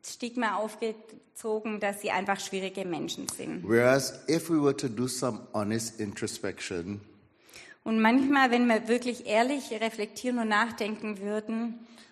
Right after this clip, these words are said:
Speaker 2: we would see that many times situations become complicated and difficult because of us.
Speaker 1: ist es doch manchmal auch so, dass einfach, äh, Situationen schwierig werden oder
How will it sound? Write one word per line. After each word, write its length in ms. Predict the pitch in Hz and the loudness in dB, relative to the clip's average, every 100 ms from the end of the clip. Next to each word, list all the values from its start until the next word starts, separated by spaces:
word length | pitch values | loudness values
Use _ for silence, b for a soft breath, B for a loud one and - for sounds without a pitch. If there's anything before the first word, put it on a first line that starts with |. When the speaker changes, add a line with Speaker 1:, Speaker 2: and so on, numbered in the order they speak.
| B | B
Speaker 2:
we 100 | 104 | 2
would 160 | 110 107 | 2 2
see 240 | - - 127 | -4 -2 2
that 180 | 120 | 2
many 340 | 110 110 107 120 | 0 0 0 -2
times 360 | 131 117 117 - | 0 0 0 -2
situations 680 | 113 - 110 - 113 110 | -4 0 0 0 -2 -4
become 380 | 110 - 117 110 | -4 -2 -2 -2
complicated 760 | - 117 98 107 - 107 90 104 | -4 -6 -4 -8 -4 -4 -4 -4
and 180 | 104 92 | -4 -4
difficult 580 | 95 95 - 90 90 - B B B | -8 -8 -6 -6 -6 -10 B B B
because 460 | 95 - 104 95 95 | -14 -8 -4 -4 -4
of 160 | 82 | -6
us. 460 | - - - - - _ B B B B B | -10 -8 -8 -10 -12 _ B B B B B
Speaker 1:
ist 180 | 240 208 | -10 -4
es 140 | 226 226 | -2 2
doch 180 | 226 | 2
manchmal 400 | 220 220 240 233 | 4 2 4 4
auch 220 | 214 208 196 | 4 2 2
so, 280 | - 214 | 0 2
dass 240 | 214 214 214 | 4 2 2
einfach, 340 | 202 214 233 220 - | 0 0 -2 -4 -8
äh, 160 | 202 214 | -6 -6
Situationen 800 | 214 220 214 214 - 226 226 226 | -4 0 0 0 -2 -2 -2 -4
schwierig 560 | - 240 254 254 247 - | -6 -2 0 0 -4 -2
werden 560 | 220 214 214 214 220 | 0 2 0 -4 -4
oder 440 | - 196 196 196 | -4 0 2 2